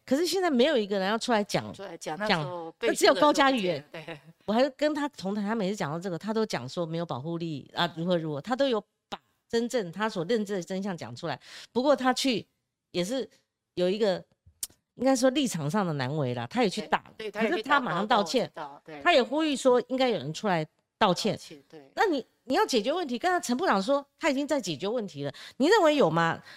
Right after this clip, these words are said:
Speaker 1: 那这个事情该怎么善了？总不是说“伯利喜白纳”哈，或者说我要负什么责任？媒体你问我打死人怎么办？我干嘛要负？有要害委员会啊。我觉得，呃，想听听看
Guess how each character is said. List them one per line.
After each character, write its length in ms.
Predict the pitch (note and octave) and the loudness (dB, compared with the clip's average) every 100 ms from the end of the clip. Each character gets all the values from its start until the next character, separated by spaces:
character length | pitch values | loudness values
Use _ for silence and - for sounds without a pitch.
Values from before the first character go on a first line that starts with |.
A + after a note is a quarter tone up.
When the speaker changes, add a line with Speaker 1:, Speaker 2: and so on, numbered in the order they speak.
| - | -6
Speaker 1:
那 80 | - | 0
这 100 | D#4+ | 4
个 80 | F#4 | 4
事 160 | E4 D4+ | 4 4
情 140 | A3 | 4
该 160 | B3+ B3 | 6 4
怎 120 | E3 | 4
么 80 | D3+ | 4
善 220 | A#3+ F#3 | 4 4
了？ 160 | D3+ - - - | 2 -2 -14 2
总 180 | C#4 | 4
不 100 | C4+ G#4 | 6 6
是 100 | G4+ | 6
说 280 | F4+ F4 - _ _ _ _ | 4 2 -2 _ _ _ _
“伯 160 | C4 | 8
利 100 | F4+ | 8
喜 140 | A#4+ A#3+ | 6 4
白 180 | A#3+ B3+ | 4 4
纳” 260 | C#4 F#3+ - | 4 2 -2
哈， 480 | - A#3 E3 - - _ _ _ | 2 4 4 -2 -14 _ _ _
或 140 | - | 4
者 80 | G4 | 4
说 140 | C4+ F4 F4 - _ _ _ | 6 4 4 -2 _ _ _
我 100 | B3+ | 4
要 120 | D#4+ | 6
负 100 | D#4+ | 4
什 140 | C4 | 2
么 60 | A#3 | 0
责 160 | A3 A3+ | 4 4
任？ 200 | C4+ F3+ _ _ _ _ | 4 0 _ _ _ _
媒 140 | B3 E4 | 2 4
体 140 | E4 | 4
你 120 | A#3+ | 4
问 140 | C4 E4+ | 2 4
我 140 | C4 | 4
打 200 | G#3 G#3+ | 6 4
死 160 | B3+ G#3+ | 4 0
人 120 | G#3 | 0
怎 80 | G3 | 0
么 80 | F#3 | 0
办？ 260 | B3 F#3+ D#3+ - | 2 0 -4 -2
我 160 | G3 | 0
干 140 | F3 B3 | 2 2
嘛 60 | G#3 | 2
要 80 | |
负？ 200 | A3 A#3+ F3 | 0 -2 -4
有 220 | G3 G3+ | -2 0
要 240 | C#4 D4 C4 | 4 6 6
害 240 | C4+ C4+ | 6 4
委 140 | F#3+ | 4
员 140 | D#3 F#3+ | 2 2
会 160 | B3+ | 2
啊。 200 | A3 F#3 F#3 - _ _ | 2 0 -4 -16 _ _
我 100 | - | -2
觉 100 | A3 D4 D#4+ - - _ _ | 4 4 4 -2 -20 _ _
得， 80 | B3+ | 4
呃， 160 | B3+ | 4
想 180 | B3+ A3 | 6 4
听 160 | B3+ D4+ | 6 6
听 120 | D4+ | 6
看 320 | D4+ B3+ G3+ | 4 4 2